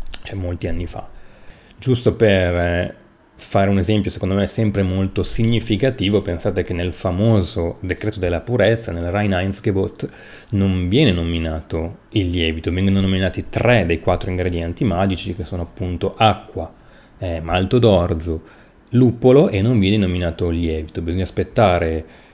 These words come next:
il Reinheitsgebot, se non ricordo male, è dell'inizio del millecinquecento, ma bisogna aspettare, eh, l'esplosione della microbiologia, la più bella delle scienze senza dubbio, con quindi, eh, Pasteur e, eh, compagnia bella, che appunto incomincerà a, eh,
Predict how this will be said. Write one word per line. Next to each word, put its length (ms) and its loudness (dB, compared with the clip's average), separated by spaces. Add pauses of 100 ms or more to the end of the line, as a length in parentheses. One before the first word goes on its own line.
(140)
il 80 -2
Reinheitsgebot, 680 0
se 160 -4
non 180 2
ricordo 340 0
male, 380 2
è 80 0
dell'inizio 840 0
del 120 0
millecinquecento, 1500 4
ma 240 2
bisogna 300 0
aspettare, 760 2
eh, 720 -4
l'esplosione 720 0
della 220 0
microbiologia, 840 0
la 200 -8
più 160 -12
bella 240 2
delle 220 -2
scienze 480 -4
senza 400 -2
dubbio, 400 0 (340)
con 400 0
quindi, 580 0 (300)
eh, 300 -4
Pasteur 560 2
e, 260 2
eh, 400 -2
compagnia 400 2
bella, 360 0
che 120 -4
appunto 380 -2
incomincerà 800 0
a, 420 2
eh, 320 -4